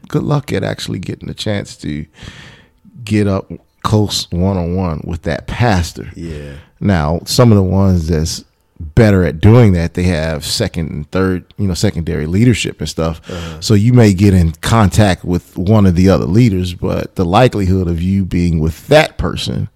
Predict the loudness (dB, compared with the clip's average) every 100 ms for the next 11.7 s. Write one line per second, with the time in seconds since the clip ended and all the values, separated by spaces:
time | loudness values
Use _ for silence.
0 | -12 -12 -12 -16 _ _ -12 -4 0 0
1 | 0 -4 -6 -4 -2 -2 -2 -6 -8 -10
2 | -12 -18 _ _ -10 -8 -8 -12 -16 -16
3 | -16 -16 _ -4 -2 0 -4 -8 -10 -10
4 | -12 -16 _ _ _ _ 2 4 6 6
5 | 8 6 6 6 6 4 6 6 4 2
6 | 0 0 2 2 2 0 2 4 6 6
7 | 6 4 2 -2 -8 -8 -8 -6 -4 -6
8 | -10 -10 -8 -10 -14 _ -20 _ _ _
9 | -6 -2 0 4 4 2 -4 -2 0 0
10 | -2 -2 -2 0 -2 -2 -2 -2 0 -2
11 | -6 -6 -4 0 0 0 -4